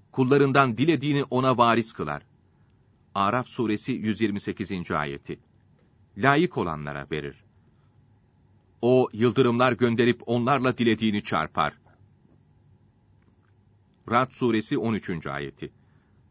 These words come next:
Bunu da layık olanlara yapar. Allah kimi hor ve hakir kılarsa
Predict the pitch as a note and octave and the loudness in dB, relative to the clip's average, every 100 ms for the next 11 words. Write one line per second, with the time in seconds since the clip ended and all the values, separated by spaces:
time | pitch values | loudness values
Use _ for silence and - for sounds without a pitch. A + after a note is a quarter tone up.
0 | _ _ _ - _ _ _ _ _ _ | _ _ _ -20 _ _ _ _ _ _
1 | _ _ G2+ C#3 G3+ D3+ F2+ G2+ F#2+ F2 | _ _ -2 0 2 0 0 2 2 -2
2 | F#2 E2 D2 D2 C#2+ D2 - C#2 _ _ | -2 -2 -4 -8 -8 -8 -10 -14 _ _
3 | _ _ _ _ _ _ _ _ _ _ | _ _ _ _ _ _ _ _ _ _
4 | _ _ _ _ _ _ _ _ _ _ | _ _ _ _ _ _ _ _ _ _
5 | _ _ _ _ _ _ _ _ _ _ | _ _ _ _ _ _ _ _ _ _
6 | _ - A#2 C3+ C3+ - D#3 D#3 D3 - | _ -4 0 2 0 0 0 0 -2 -2
7 | C3 C#3+ B2 A2 - A#2+ C3 A2+ - A2+ | 2 4 4 0 0 0 0 0 0 0
8 | A2 - A2+ | 2 2 0